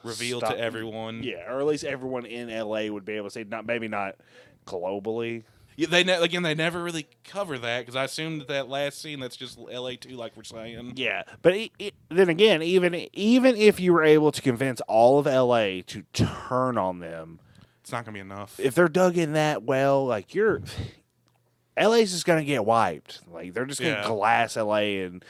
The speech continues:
Speaker 2: then make everyone forget about it.
Speaker 1: Yeah, and th-, they don't go too much into what weapons the aliens do or don't have, 'cause it seemed like they were just using guns, too.
Speaker 2: I mean, the scope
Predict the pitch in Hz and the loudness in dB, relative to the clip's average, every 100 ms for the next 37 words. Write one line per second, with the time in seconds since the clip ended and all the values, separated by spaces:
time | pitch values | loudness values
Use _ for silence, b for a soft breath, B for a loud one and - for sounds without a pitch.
0 | B B _ 110 113 113 117 110 110 98 | B B _ -8 -4 -4 -4 -4 -4 -6
1 | 95 101 85 82 76 80 - _ _ _ | -6 -4 -4 -8 -10 -14 -18 _ _ _
2 | _ - 131 117 117 123 113 b b - | _ -4 -2 -2 -4 -8 -12 b b -12
3 | - - 190 302 285 247 254 196 208 196 | -10 -4 -2 -2 -2 -4 -6 -8 -8 -4
4 | 202 202 131 156 107 104 123 - 208 - | -4 -4 -4 -4 -4 -6 -6 -8 -12 -10
5 | 202 208 220 220 214 196 _ _ _ _ | -8 -6 -8 -10 -12 -14 _ _ _ _
6 | - 143 175 131 147 175 190 196 202 180 | -12 -6 -6 -4 -6 -6 -6 -6 -6 -8
7 | 123 123 175 170 131 151 135 104 117 110 | -8 -6 -4 -4 -2 -2 -4 -6 -12 -12
8 | 110 113 110 101 123 113 110 113 b b | -10 -10 -10 -12 -12 -10 -12 -14 b b
9 | b _ 139 160 165 147 127 127 - - | b _ 0 4 4 2 -2 -2 -2 -2
10 | - 170 214 202 | 4 8 8 6